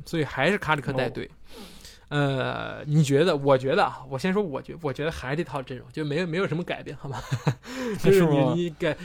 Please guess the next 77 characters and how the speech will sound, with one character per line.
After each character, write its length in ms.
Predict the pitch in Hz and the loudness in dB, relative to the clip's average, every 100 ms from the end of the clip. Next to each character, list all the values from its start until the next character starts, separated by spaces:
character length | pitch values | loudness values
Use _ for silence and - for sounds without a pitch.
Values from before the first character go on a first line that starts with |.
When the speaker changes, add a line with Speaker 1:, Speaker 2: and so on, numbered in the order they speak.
| 165 | 0
Speaker 1:
改 120 | 175 | 6
变 140 | 156 220 | 6 6
也 80 | 147 | 4
不， 140 | 147 | 0
不 140 | 147 | -4
会 100 | 170 | 0
太 160 | 190 175 | 2 0
多 260 | 139 180 185 | 0 -2 0
吧？ 60 | |
你 80 | 143 | 0
说 60 | 170 | 0
把 80 | |
C 180 | 143 175 | 0 2
罗 100 | 180 | 2
拿 120 | 160 160 | 2 2
上 100 | 170 | 0
首 160 | 127 | -2
发 160 | 123 151 | -2 -2
去 80 | 151 | -2
踢 200 | - 151 | -6 -2
谁？ 180 | 127 | -2
踢 140 | 139 165 | -2 4
拉 120 | 180 | 6
什 80 | 185 | 6
福 120 | 160 | 2
德， 120 | 143 | 2
我 80 | 156 | 2
觉 60 | 139 | 2
得 40 | |
有 80 | 135 | -2
可 100 | 131 | -4
能。 80 | 127 | 0
拉 80 | |
什 80 | 165 | 2
福 60 | 165 | 2
德 100 | 170 | -2
这 100 | 170 | -2
场 80 | 156 | -6
表 80 | |
现 80 | 127 | -8
真 100 | 156 | -8
的 60 | - | -8
很 160 | 127 | -10
糟 220 | 120 131 135 | -4 -4 -2
糕， 120 | 131 | -6
自 200 | - 185 | -8 -4
从 120 | 185 | -4
伤 260 | 185 202 202 | 2 2 2
愈 60 | |
复 120 | 165 | 0
出 100 | 165 | 0
以 80 | 180 | -2
来， 300 | 117 113 143 - - - - - | 0 -2 -4 -6 -20 -20 -20 -4
拉 180 | 170 175 | 2 4
什 80 | 170 | 4
福 100 | 160 | 2
德 220 | 151 160 | 2 2
真 140 | 180 | 0
的 140 | 165 131 - - - | 0 -2 -8 -12 -4
感 100 | 135 | 2
觉 60 | 180 | 4
很 180 | 170 127 | 4 2
急， 400 | - 127 135 - | -4 -6 -8 -4
他 140 | 185 | -4
急 300 | - 165 196 | -2 0 4
于 160 | 180 208 | 4 4
想 360 | - 131 160 | 2 2 4
找 200 | - 127 | 2 2
回 180 | 117 143 | 4 2
之 180 | 151 196 | 2 -2
前 220 | 226 156 | 0 0
那 80 | 185 | 0
个 60 | |
状 280 | - 233 135 | 4 4 4
态。 240 | - - - - - | -4 -18 -20 -20 -6
因 140 | 180 | -2
为 120 | 180 | -2